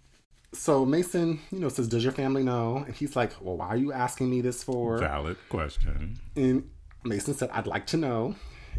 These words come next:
Speaker 1: And
Speaker 2: It's none of your business.
Speaker 1: he said, "I don't wanna answer."
Speaker 2: Valid.
Speaker 1: So,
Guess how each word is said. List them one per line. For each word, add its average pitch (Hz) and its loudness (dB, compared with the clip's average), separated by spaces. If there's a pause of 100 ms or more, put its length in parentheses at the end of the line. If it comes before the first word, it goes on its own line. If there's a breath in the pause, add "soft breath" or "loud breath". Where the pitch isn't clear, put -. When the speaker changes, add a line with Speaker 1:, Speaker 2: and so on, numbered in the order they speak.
Speaker 1:
And 107 0
Speaker 2:
It's - -8
none 78 -2
of 82 0
your 113 -2
business. 78 -6
Speaker 1:
he 127 2
said, 117 0
"I 90 -4
don't 92 -4
wanna 98 -4
answer." 151 -8 (680)
Speaker 2:
Valid. 80 -2 (360 loud breath)
Speaker 1:
So, 175 0